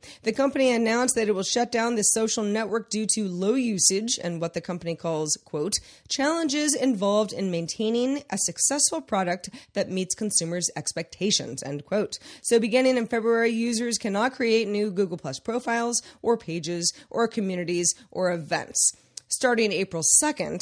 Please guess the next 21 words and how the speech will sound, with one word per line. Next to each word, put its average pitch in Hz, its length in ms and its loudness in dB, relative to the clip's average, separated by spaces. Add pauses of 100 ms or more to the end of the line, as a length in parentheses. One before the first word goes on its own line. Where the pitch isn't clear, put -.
all 208 240 4
Google 196 300 0
Plus 185 260 -2
accounts 196 460 -2
and 185 240 -4
pages 175 360 -4
will 214 280 0
be 226 160 -2
deleted, 175 580 -4 (260)
along 214 360 0
with 302 160 -4
photos 285 500 2
and 170 220 -6
videos 214 460 2
and 160 120 -4
all 202 340 2
other 214 160 -4
content 190 560 -6
contributed 277 680 -4
or 277 200 0
uploaded 180 540 -2